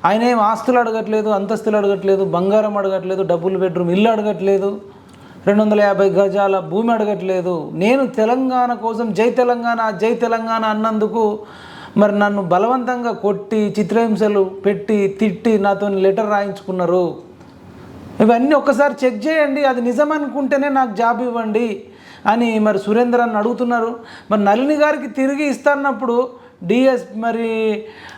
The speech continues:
ఆ, అంత పెద్ద జాబే ఇస్తాన్నారు, డీఎస్పీ జాబు.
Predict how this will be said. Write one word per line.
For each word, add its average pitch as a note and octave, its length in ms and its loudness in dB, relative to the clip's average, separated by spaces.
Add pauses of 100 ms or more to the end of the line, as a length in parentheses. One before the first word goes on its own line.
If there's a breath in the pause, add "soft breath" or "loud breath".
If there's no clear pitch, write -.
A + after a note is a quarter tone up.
(120)
ఆ, G3+ 960 2
అంత A3+ 260 -2
పెద్ద B3+ 160 0
జాబే B3 460 0
ఇస్తాన్నారు, A#3+ 560 -2
డీఎస్పీ A#3+ 480 -4
జాబు. F#3+ 640 -4